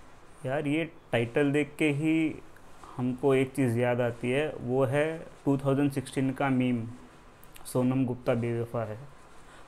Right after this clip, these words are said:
और ये movie भी उसके ऊपर ही है। तो अभी एक छोटे से incident के आगे पीछे इन्होंने एक कहानी बना दी है, एक ऐसी कहानी जो आप देखोगे तो आप देखने के बाद बोलोगे, "भाई, ये क्या बना दिया आपने?"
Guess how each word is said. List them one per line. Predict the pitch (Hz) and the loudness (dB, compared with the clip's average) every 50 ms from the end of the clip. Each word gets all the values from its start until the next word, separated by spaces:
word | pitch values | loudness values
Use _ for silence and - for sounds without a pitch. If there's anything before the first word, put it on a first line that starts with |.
| - - | 2 6
और | 139 135 123 | 6 8 8
ये | 123 120 131 143 151 | 6 6 6 6 6
movie | 151 139 131 127 123 135 135 | 6 6 4 4 4 2 2
भी | 127 139 156 165 156 - - - - | 2 2 0 0 -2 -8 -12 -4 0
उसके | 143 135 - - - | 0 0 2 2 0
ऊपर | 131 117 120 - 123 107 | 0 0 0 -2 -4 -4
ही | 117 110 | -4 -6
है। | 107 - - - - - - - - - - - - - - - - - - - - - - - - - | -8 -10 -14 -16 -18 -20 -20 -20 -20 -20 -18 -18 -20 -20 -20 -20 -20 -20 -20 -20 -20 -18 -16 -10 -2 2
तो | 170 170 | 4 4
अभी | 180 - - 147 143 147 | 4 4 2 2 2 2
एक | 190 - - 165 165 - - - - | 2 2 2 2 0 0 -4 -14 -8
छोटे | - - 131 127 - 160 156 | -2 -2 -2 2 6 6 6
से | 151 - 175 165 | 8 8 6 4
incident | 127 127 123 120 - 156 147 135 143 143 143 139 - | 6 4 4 2 2 2 2 4 4 4 2 2 0
के | - 156 156 156 - - | 0 2 2 0 0 0
आगे | - 120 120 127 143 | 2 2 4 4 4
पीछे | 143 139 139 135 - 151 143 | 4 2 2 2 2 2 2
इन्होंने | 127 127 131 131 131 139 143 | 2 2 2 0 0 0 0
एक | 127 135 135 - - - - | 0 -2 -2 -4 -6 -2 2
कहानी | - 117 110 120 123 135 135 | 4 4 6 6 4 6 4
बना | 127 123 113 110 110 | 4 2 0 0 -4
दी | 110 107 110 | -6 -6 -6
है, | 113 117 110 110 113 - - - - - - - - - - - - - - - | -6 -8 -8 -10 -10 -14 -18 -20 -20 -18 -18 -16 -18 -18 -18 -18 -16 -4 2 2
एक | 160 160 - - - | 2 2 2 2 4
ऐसी | 135 131 127 - 170 175 | 4 4 6 6 6 6
कहानी | 156 160 139 131 135 131 131 139 151 165 165 - - - - - - - 131 | 8 6 6 6 6 4 4 4 2 0 -2 -6 -12 -18 -18 -14 -8 -4 0
जो | 127 139 | 4 6
आप | 143 147 147 | 8 6 6
देखोगे | 135 127 117 127 123 127 - 147 147 139 151 156 156 | 4 4 2 2 2 4 4 4 6 8 8 6 6
तो | 156 156 147 - | 6 4 2 4
आप | - - 131 135 131 - - - - - - | 4 6 4 4 4 0 -8 -16 -12 -6 -2
देखने | 131 131 123 127 143 139 | 0 0 2 2 2 2
के | 135 151 | 2 4
बाद | 147 143 135 | 4 4 4
बोलोगे, | 127 131 135 135 139 139 135 147 | 4 2 2 4 2 2 2 0
"भाई, | 143 135 131 143 147 | 0 0 0 0 0
ये | 156 147 139 139 139 143 147 143 - - - - - | 0 0 2 4 4 4 2 0 -4 -18 -8 0 4
क्या | 131 127 143 | 8 8 8
बना | 139 135 131 123 120 117 | 10 8 6 6 4 2
दिया | 113 117 117 110 107 | 2 0 -2 -2 -4
आपने?" | 104 - - - 117 113 | -6 -10 -12 -12 -12 -12